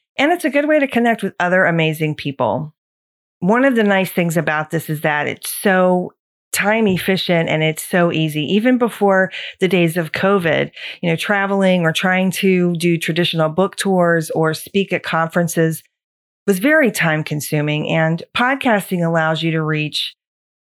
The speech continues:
a great group of people. The audience is there because they're, they're listening to the podcast because they really want the content that that podcaster's putting out and what they're sharing.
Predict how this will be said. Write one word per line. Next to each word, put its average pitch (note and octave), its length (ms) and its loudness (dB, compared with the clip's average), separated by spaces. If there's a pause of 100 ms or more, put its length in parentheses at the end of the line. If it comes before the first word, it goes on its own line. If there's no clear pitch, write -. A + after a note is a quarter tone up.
(100)
a F#3+ 80 -2
great A3+ 360 0
group G#3+ 220 0
of F3 200 -2
people. D#3 380 0
The F3+ 120 2
audience A#3 480 0
is D#3+ 200 -6
there F3 340 4
because D#3+ 360 -2
they're, D#3+ 360 0
they're D#3+ 180 0
listening A3 400 2
to F#3+ 120 2
the E3 100 2
podcast D#3+ 560 -2
because E3 300 0
they E3 160 0
really F#3 360 4
want E3+ 280 2
the E3 80 -2
content D#3 580 -2
that D3+ 140 -2
that D#3 340 -2 (340)
podcaster's E3 640 -4
putting D#3+ 300 0
out D#3+ 180 0
and D3+ 100 2
what D#3 160 0
they're D3+ 120 -2
sharing. D3+ 680 -2